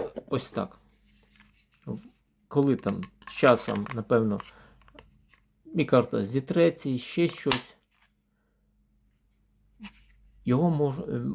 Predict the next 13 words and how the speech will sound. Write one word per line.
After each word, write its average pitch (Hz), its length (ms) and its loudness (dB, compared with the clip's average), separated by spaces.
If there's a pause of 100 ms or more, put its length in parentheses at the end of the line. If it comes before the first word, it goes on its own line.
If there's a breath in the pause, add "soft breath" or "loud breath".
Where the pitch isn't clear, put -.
(140)
можливо 139 460 2
піджимати. 117 720 -4 (420 soft breath)
Що - 580 2 (640)
у 131 400 2 (920)
C - 220 0
V 190 420 2
V - 180 -8
елементом 107 680 0 (500)
відбувається, 110 840 -2 (1040)
коли 127 300 4
ви 107 360 -2 (800)
вставляєте 117 560 2
ніж, 180 360 -2